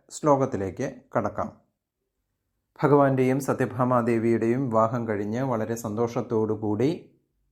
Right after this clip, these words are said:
സുന്ദരിയും നവോഢയുമായിട്ടുള്ള സത്യഭാമാദേവിയെ ലാളിച്ചുകൊണ്ട് ഭഗവാൻ കഴിയുന്ന സമയത്താണ്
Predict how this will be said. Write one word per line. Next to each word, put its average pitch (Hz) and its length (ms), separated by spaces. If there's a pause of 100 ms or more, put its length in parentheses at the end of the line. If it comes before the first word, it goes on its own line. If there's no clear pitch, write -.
(680)
സുന്ദരിയും 131 580
നവോഢയുമായിട്ടുള്ള 120 1040
സത്യഭാമാദേവിയെ 117 1000
ലാളിച്ചുകൊണ്ട് 113 680
ഭഗവാൻ 110 400
കഴിയുന്ന 107 440
സമയത്താണ് 101 680